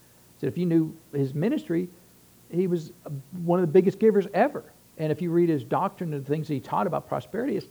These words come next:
it's just basic Christianity. 'Given it shall be given unto you.' It's not even all that sophisticated doctrine. It's pretty simple, right?" He, and he talked about not living an ostentatious lifestyle, which is a good sixty-four dollar word, right? But not being flashy and not, you know,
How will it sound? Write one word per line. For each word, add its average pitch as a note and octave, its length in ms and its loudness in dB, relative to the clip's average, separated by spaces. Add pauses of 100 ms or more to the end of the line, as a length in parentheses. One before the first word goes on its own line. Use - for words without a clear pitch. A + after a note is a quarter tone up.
it's D#3 120 -6
just - 200 0 (320)
basic D3+ 420 -2
Christianity. - 640 -2 (280)
'Given E3 280 8
it D#3 80 -2
shall D#3 140 0
be D3 120 0
given D3+ 220 2
unto E3 260 -4
you.' - 40 -12
It's - 100 -16
not D3+ 160 -4
even C#3+ 200 -4 (480)
all C#3 180 2
that D3+ 160 2
sophisticated D3+ 680 2
doctrine. D3 400 -2
It's C3+ 100 -6
pretty E3+ 240 2
simple, - 400 0
right?" A2 240 -8 (500)
He, F3+ 260 2
and D#3 100 -2
he D#3 80 0
talked D#3 260 -2
about D3 220 0
not C#3+ 180 -4
living D#3 260 2
an C#3+ 60 -6
ostentatious D#3 800 -6
lifestyle, C#3 480 -6
which B2 160 -8
is C3 140 -12
a C3 60 -10
good B2+ 200 -8
sixty-four - 380 -10
dollar A#2+ 180 -6
word, C3+ 260 -8
right? A2+ 180 -8 (480)
But G#3+ 80 0
not A#3+ 120 2
being F#3+ 140 2
flashy F3+ 600 0
and C#3 80 -4
not, D3+ 220 -6
you E3 80 -4
know, C3 180 -6